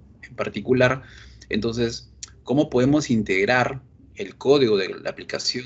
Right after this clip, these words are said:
el código fuente, contra Azure Monitor? Bueno, hay ciertas referencias, ciertas librerías que, que hay que golpear a ciertas apis de Microsoft, bueno, en este caso de Azure,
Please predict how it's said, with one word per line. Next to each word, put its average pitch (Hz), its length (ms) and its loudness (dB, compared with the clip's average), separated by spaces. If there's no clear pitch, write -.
el - 80 -16
código 101 300 -4
fuente, 110 540 -2
contra 95 680 -2
Azure - 760 -2
Monitor? 127 520 4
Bueno, - 280 -10
hay 87 180 -10
ciertas 104 600 -2
referencias, 101 560 0
ciertas 101 360 -6
librerías 113 800 0
que, 98 360 -14
que - 100 -10
hay - 80 -10
que 113 120 -6
golpear 104 440 2
a 104 60 0
ciertas 101 420 -6
apis 107 260 -6
de 98 80 -4
Microsoft, 123 640 0
bueno, 98 160 -6
en 92 60 -10
este 101 140 -10
caso 104 200 -4
de 110 100 2
Azure, 120 340 -2